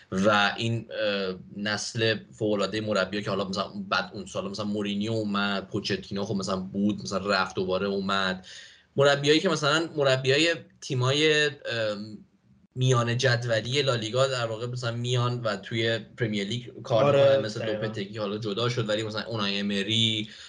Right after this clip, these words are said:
Speaker 1: از اون طرف، اه، سرمربی رایو وایکانو
Speaker 2: ایراولا،
Speaker 1: اومده، ایراولا
Speaker 2: آره، از
Speaker 1: اومده،
Speaker 2: رایو اومده،
Speaker 1: بورنموث،
Speaker 2: بورنموث، چقدرم
Speaker 1: آره.
Speaker 2: دوست دارم ببینم مثلاً
Speaker 1: آره،
Speaker 2: چیکار
Speaker 1: مثلاً اون
Speaker 2: می‌کنه.
Speaker 1: خود-، خودش خیلی جذابه. یعنی همهٔ این آ-،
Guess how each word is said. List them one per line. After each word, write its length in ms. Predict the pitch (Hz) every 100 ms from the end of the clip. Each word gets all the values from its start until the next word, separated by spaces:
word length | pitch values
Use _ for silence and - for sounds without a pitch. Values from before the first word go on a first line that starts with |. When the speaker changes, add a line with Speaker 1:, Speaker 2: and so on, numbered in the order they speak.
| - - -
Speaker 1:
از 160 | 104
اون 80 | 117
طرف، 420 | 123 110 120 113 -
اه، 180 | 107
سرمربی 720 | 98 131 110 104 98 95 113 117
رایو 300 | 120 113 104
وایکانو 160 | 101
Speaker 2:
ایراولا، 460 | 165 160 143 - 151
Speaker 1:
اومده، 160 | 156
ایراولا 240 | 165 185 143
Speaker 2:
آره، 140 | 143
از 200 | 147 131
Speaker 1:
اومده، 120 | 135
Speaker 2:
رایو 140 | 135 139
اومده، 220 | 143 143
Speaker 1:
بورنموث، 60 | 147
Speaker 2:
بورنموث، 340 | 143 135 143
چقدرم 400 | - 143 147 151
Speaker 1:
آره. 80 | 135 -
Speaker 2:
دوست 180 | 123 -
دارم 220 | 131 131
ببینم 280 | 131 127 123
مثلاً 180 | - 110
Speaker 1:
آره، 120 | 123
Speaker 2:
چیکار 160 | 131 -
Speaker 1:
مثلاً 180 | 143
اون 160 | 131 139
Speaker 2:
می‌کنه. 200 | 123 131
Speaker 1:
خود-، 120 | 123
خودش 260 | 131 127 123
خیلی 180 | 127 127
جذابه. 760 | 123 107 104 117 107 107 101 - - - -
یعنی 160 | 113 143
همهٔ 360 | 185 151 147 160
این 400 | 175 160 180 -
آ-، 160 | 135